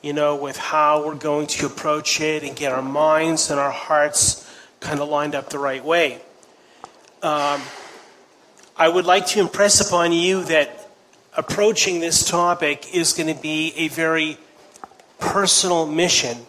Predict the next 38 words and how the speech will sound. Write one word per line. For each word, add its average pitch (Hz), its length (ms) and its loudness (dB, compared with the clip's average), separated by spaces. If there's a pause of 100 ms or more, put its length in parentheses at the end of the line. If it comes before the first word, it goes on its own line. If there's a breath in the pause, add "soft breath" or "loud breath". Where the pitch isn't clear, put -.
(680)
And 160 280 0
what 175 160 2
I 160 100 4
mean 185 300 2
by 156 160 2
that 147 260 2
is, 147 340 0
is 151 120 -2
that 147 140 -2
the - 120 -10
people 202 320 -4
that 147 180 -4
God 160 300 2
has 156 200 -4
placed - 360 -2
in 147 140 -2
my 165 180 4
path 127 560 -4 (400 loud breath)
are 156 160 0
not 156 480 2
the 165 80 -10
people 147 680 -4
that 147 140 -8
he's 165 220 -4
placed 156 460 -2
in 143 80 -2
your 165 160 -2
path 139 380 -4
of 123 80 -14
life. 120 460 -8 (840 loud breath)
And 156 420 0 (120)
when 180 340 2
you 202 300 -2
are 196 80 4
gonna 180 240 0
be 170 140 -4
interacting 170 1040 0
with 165 480 -2